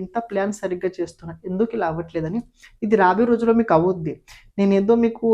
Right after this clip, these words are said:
తమాషాగా చెప్పట్లేదు, ఏదో నాకు ఈ నచ్చింది చెప్పట్లేదు, మీ కళ్ళ ముందు కనిపించేలా చెప్తున్నా. ఎందుకంటే చాలాసార్లు ఏంటంటే మీ గ్రహాల గురించి కొద్దిగా ఎక్స్‌ప్లెయిన్ చేస్తే మీకు అర్థమవుద్ది ఇది ఎందుకు ఇలా నేను మాట్లాడుతున్నా అని.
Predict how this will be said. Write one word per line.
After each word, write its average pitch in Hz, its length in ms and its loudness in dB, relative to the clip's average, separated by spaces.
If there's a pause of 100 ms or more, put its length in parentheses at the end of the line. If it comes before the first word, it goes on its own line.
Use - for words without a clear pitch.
(160)
తమాషాగా 208 520 0
చెప్పట్లేదు, 208 400 0
ఏదో 208 160 2
నాకు 226 260 0
ఈ 202 180 2
నచ్చింది 175 380 -2
చెప్పట్లేదు, 180 400 -2 (380)
మీ 196 60 -2 (100)
కళ్ళ 190 260 2
ముందు 240 200 0 (140)
కనిపించేలా 233 600 0
చెప్తున్నా. 175 400 -4 (760)
ఎందుకంటే 240 400 0 (160)
చాలాసార్లు 247 480 4
ఏంటంటే 247 340 2
మీ 240 60 -4 (140)
గ్రహాల 196 360 4
గురించి 240 240 -4
కొద్దిగా 220 280 4
ఎక్స్‌ప్లెయిన్ 254 360 -4
చేస్తే 233 220 -2
మీకు 247 180 2
అర్థమవుద్ది 208 500 0 (380)
ఇది 220 80 2 (100)
ఎందుకు 233 280 0
ఇలా 254 160 -2
నేను 240 180 0
మాట్లాడుతున్నా 160 680 -2
అని. 147 120 -16